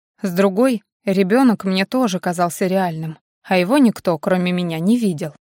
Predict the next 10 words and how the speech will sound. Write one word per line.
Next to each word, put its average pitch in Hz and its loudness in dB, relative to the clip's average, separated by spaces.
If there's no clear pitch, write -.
Стоит 285 0
ли 240 2
бояться 247 2
того, 240 4
чего 196 -2
на 190 2
самом 190 0
деле 214 0
не 180 -2
существует? 220 -6